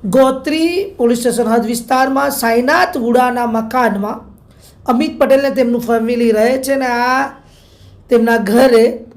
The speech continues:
ચોરીનો એક બનાવ થયો છે. જે તમે કેમેરામાં જે દ્રશ્યો જોઈ રહ્યા છે, આ સાઈડ પર ઉભેલા જે ભાઈ છે તેમનું નામ છે અનિલ પટેલ ને બાજુમાં એમની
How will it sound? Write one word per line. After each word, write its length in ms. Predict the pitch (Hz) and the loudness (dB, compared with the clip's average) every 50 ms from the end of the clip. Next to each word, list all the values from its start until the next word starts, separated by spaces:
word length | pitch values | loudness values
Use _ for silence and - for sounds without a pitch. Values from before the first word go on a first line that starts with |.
| - - | -16 -8
ચોરીનો 440 | - 262 269 285 285 294 302 285 285 | -2 0 2 2 2 0 0 0 0
એક 120 | 269 - | 0 0
બનાવ 360 | 208 220 220 220 240 247 254 - | 0 -2 -2 0 0 0 0 0
થયો 260 | 226 226 226 240 240 | 0 0 0 0 0
છે. 200 | 240 233 262 - | 0 0 -2 -2
જે 180 | 202 180 220 | 0 -2 -2
તમે 240 | 214 220 226 208 220 | -2 -2 -4 -4 -6
કેમેરામાં 720 | 220 220 233 220 220 233 262 277 285 277 240 233 233 226 220 | -4 -2 -2 -2 0 0 0 0 0 -2 -2 -2 -4 -4 -2
જે 120 | 190 220 | -2 -2
દ્રશ્યો 380 | 214 - 226 220 - - 240 220 | -2 -2 -2 -4 -2 -2 -2 -2
જોઈ 220 | - 220 233 247 | 0 0 0 0
રહ્યા 200 | 247 254 262 262 | 2 0 0 -2
છે, 240 | 262 - 240 262 285 269 - - - - - - - - - - - _ _ _ _ - | -2 -2 -2 -2 -2 -2 -6 -12 -20 -20 -20 -20 -20 -20 -20 -20 -20 _ _ _ _ -6
આ 460 | - 240 233 233 233 233 247 254 - - | -2 2 4 4 4 4 2 0 -4 -10
સાઈડ 340 | - - 262 247 247 247 | -10 -6 -4 -2 -2 -2
પર 100 | 233 262 | -2 -2
ઉભેલા 220 | 254 226 240 240 240 | 0 0 0 0 0
જે 140 | 214 226 233 | 2 0 0
ભાઈ 280 | 185 196 208 226 233 | 0 0 0 0 0
છે 160 | 233 247 262 | 0 0 -2
તેમનું 280 | 269 269 226 208 214 214 | 0 0 -2 -2 -2 -4
નામ 200 | 214 214 214 220 | -4 -6 -6 -4
છે 120 | 220 226 | -2 -2
અનિલ 280 | 214 202 202 208 208 214 | -2 -2 -2 -4 -4 -4
પટેલ 320 | - 220 220 254 254 254 | -6 -4 -2 -2 -2 -2
ને 80 | 247 247 | -2 -4
બાજુમાં 500 | 220 196 208 208 208 - 254 254 247 233 | -2 -2 -2 -2 -2 -4 -4 -4 -4 -4
એમની 260 | 220 208 208 233 262 | -4 -2 -4 -4 -6